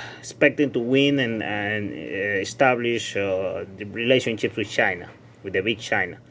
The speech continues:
Uh, it didn't happen. Uh, uh, so it, it won't happen. But some other countries in Central America, like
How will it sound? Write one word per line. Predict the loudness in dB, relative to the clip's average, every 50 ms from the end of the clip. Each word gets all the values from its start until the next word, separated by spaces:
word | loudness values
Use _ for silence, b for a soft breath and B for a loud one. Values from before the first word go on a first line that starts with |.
| B B B B B B B B B B B B B B B -8 -2
Uh, | 2 4 4 6 6 4 4 4 2 2 0 -2 -4 -2
it | -2 -2 0
didn't | 2 0 0 2 0
happen. | 0 -2 -2 -4 -12 B B B B B B B B B B B -8 -2
Uh, | 0 0 2 2 2 2 2 2 2 0 0 -2 -4 -6 -10 -14 -18 -20 -20 -20 -20 -20 -20 -20 -20 -20 -20 -12 -8
uh, | -4 -2 0 2 2 2 2 2 0
so | -2 -6 -10 -6 -4 -2 -2 0 2 4
it, | 4 4 2 2 2 4 6
it | 6 6 6
won't | 6 4 4 4
happen. | 2 0 -2 -2 -4 -10 -12 -14 -20 -20 -20 -20 -20 B B B B B B B B 2
But | 2 2 2 0 0
some | 4 4 6 6 6
other | 6 4 4
countries | 4 4 2 2 4 2 0 2 0
in | -2 -2
Central | 2 2 2 4 6 6 4 6
America, | 6 4 4 4 2 0
like | -2 0 0 0 0 -2 -4 -12 -16 -16